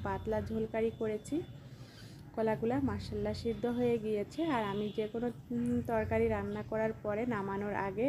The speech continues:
একটু কিছু সবজি একটু ভেঙে দেই, এতে করে টেস্টটা ভালো আসে আর ঝোলটাও একটু ঘন হয়ে যায়। আমি কয়েক পিস কলা হচ্ছে একটু ভেঙে দিয়েছি।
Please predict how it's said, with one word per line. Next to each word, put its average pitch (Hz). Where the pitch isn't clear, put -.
একটু -
কিছু 254
সবজি 226
একটু 254
ভেঙে 214
দেই, 233
এতে 208
করে 208
টেস্টটা 208
ভালো 220
আসে 233
আর 233
ঝোলটাও 208
একটু 214
ঘন 208
হয়ে 208
যায়। -
আমি 233
কয়েক 226
পিস 233
কলা 214
হচ্ছে 220
একটু 254
ভেঙে 226
দিয়েছি। 220